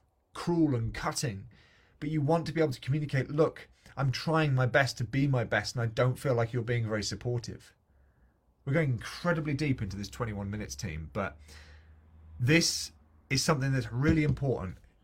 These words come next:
It's really hard to try and describe, so I hope I've done a good enough job for you guys to, to, to be able to absorb. But it's a really important skill to learn, and it is absolutely something that every single one of you can practice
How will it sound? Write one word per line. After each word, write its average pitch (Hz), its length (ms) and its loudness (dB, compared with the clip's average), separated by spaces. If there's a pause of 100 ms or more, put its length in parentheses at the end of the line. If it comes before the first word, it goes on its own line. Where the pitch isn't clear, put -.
It's 127 160 -4
really 135 200 2
hard 151 420 6
to - 200 -4
try 127 200 2
and 113 80 2
describe, 113 540 0
so 113 160 -4
I 101 40 0
hope 135 300 -2
I've 120 100 0
done 120 140 0
a 110 60 -2
good 113 160 -2
enough 110 220 -6
job 107 200 -2
for 117 100 -8
you 110 140 -2
guys 104 280 -2
to, 101 280 -2 (320)
to, 117 300 4
to - 140 -8
be 113 140 0
able 104 180 2
to - 180 -4
absorb. 104 580 0 (1080)
But 123 180 0
it's 127 120 0
a 135 80 4
really 147 440 6
important 123 580 0
skill 135 500 -2
to 120 120 -2
learn, 110 580 0
and 120 100 -2
it 117 100 0
is 113 140 -2 (120)
absolutely 147 680 0
something 120 400 -4
that 113 180 -6
every 147 260 -4
single 135 260 -2
one 120 180 -2
of 107 100 -4
you 110 100 0
can 107 160 -4
practice 110 500 -6